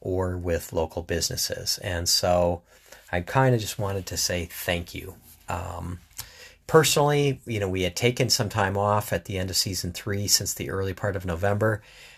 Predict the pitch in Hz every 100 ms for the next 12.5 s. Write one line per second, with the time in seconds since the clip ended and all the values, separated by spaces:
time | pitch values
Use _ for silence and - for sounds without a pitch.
0 | _ - 85 85 - 95 98 98 98 101
1 | 87 92 95 101 101 98 92 90 90 92
2 | 90 87 - 95 87 90 90 - 95 87
3 | 87 - 98 95 92 87 - - - _
4 | - 101 92 90 82 - 95 92 87 85
5 | 82 - - - - 110 107 101 85 90
6 | - 117 90 82 95 104 101 95 87 82
7 | - - - - - - 85 76 76 78
8 | 78 - - - - - - - 87 85
9 | 90 92 90 85 85 85 - - 85 82
10 | 85 82 80 80 87 92 90 82 82 87
11 | 80 80 - - - - - 90 85 -
12 | 95 87 85 82